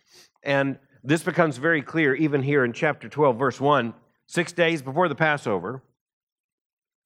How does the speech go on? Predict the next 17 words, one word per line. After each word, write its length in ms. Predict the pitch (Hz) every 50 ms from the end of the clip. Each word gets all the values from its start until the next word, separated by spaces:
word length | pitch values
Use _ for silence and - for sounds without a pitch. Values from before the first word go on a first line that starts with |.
| _ _ - 110
Jesus 640 | 104 - 139 180 202 208 - - 135 127 127 - - - -
therefore 600 | 113 120 160 175 180 170 - 143 135 131 127 123
came 420 | - - 185 180 180 175 165 156 -
to 220 | - 151 139 131
Bethany, 800 | 110 95 87 80 175 180 175 - - 120 101 85 80 90 117 117 - _ _ _ _ _ _ _ _ _ _
where 280 | - 120 131 139 135 127
Lazarus 560 | 135 165 175 185 175 127 139 127 120 117 -
was." 360 | 120 113 95 82 82 92 - -
Now, 180 | 151 143 139 135
that, 380 | 139 170 185 185 151 - _ _
isn't 140 | - 180 175
that 180 | 185 185 165 -
fantastic? 680 | 185 180 170 156 165 - 165 170 156 - 185 185 - _ _ _ _ _ _ _ _ _ _ _ _
He's 220 | - 147 160 151 156
come 340 | - - 190 208 214 208 185
to 200 | - 185 175 151
Bethany. 640 | 131 170 175 185 180 190 165 135 123 113 127 151